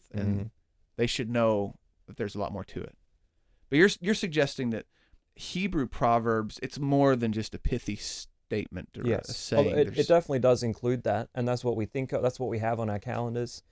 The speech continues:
Speaker 1: <laughs>
Speaker 2: But i-, i-, if you read through Proverbs, the, the, um, beginning of it, uh, is, it has a lot of introductory remarks, but includes more than these one-liners.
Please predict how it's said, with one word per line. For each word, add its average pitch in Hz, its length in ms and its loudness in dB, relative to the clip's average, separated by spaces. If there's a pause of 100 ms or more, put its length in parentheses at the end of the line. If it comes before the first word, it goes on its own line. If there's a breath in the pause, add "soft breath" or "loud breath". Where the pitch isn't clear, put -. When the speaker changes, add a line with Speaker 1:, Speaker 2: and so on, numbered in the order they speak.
(120)
Speaker 1:
<laughs> - 300 -14
Speaker 2:
But 156 140 2
i-, 160 140 2
i-, 160 200 4
if 160 160 2
you 175 100 4
read 190 300 4
through 170 400 0 (120)
Proverbs, 131 680 -2 (480)
the, 135 300 2
the, 127 500 6 (320)
um, 104 380 0 (400)
beginning 139 400 0
of - 160 -8
it, 120 160 0 (240)
uh, 101 380 2 (680)
is, 120 480 -2 (360)
it 120 120 -12 (160)
has 131 180 -2
a 131 40 -2
lot 131 180 4
of - 60 -4
introductory 120 560 -2
remarks, 107 460 -2
but - 200 -6
includes 131 480 -4
more 110 160 0
than 113 140 -2
these 107 280 -2 (120)
one-liners. 113 800 -4